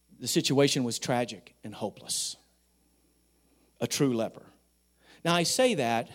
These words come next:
because we've been able to identify in our day the exact disease of real leprosy. But in those days, they didn't have all the technology that we have. So about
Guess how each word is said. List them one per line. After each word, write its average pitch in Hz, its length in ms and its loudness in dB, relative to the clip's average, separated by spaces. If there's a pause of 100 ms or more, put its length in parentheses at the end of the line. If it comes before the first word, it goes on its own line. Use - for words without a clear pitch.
(840)
because 139 280 2
we've 180 200 0
been 185 100 -2
able 165 180 0
to 160 140 -2
identify 143 480 0
in 120 120 -2
our 131 200 0
day 117 240 0
the 113 180 -6
exact 110 380 -4
disease 104 680 -6 (400)
of 107 200 -6
real 113 260 -2
leprosy. 110 500 -10 (540)
But 160 120 4
in 156 100 2
those 185 260 6
days, 143 320 4
they 143 140 0
didn't 156 240 0
have 143 680 -2 (400)
all 135 220 4
the 131 80 -2
technology 139 640 0
that 113 180 -4
we 110 140 -6
have. 107 400 -6 (460)
So 175 260 10
about 156 340 6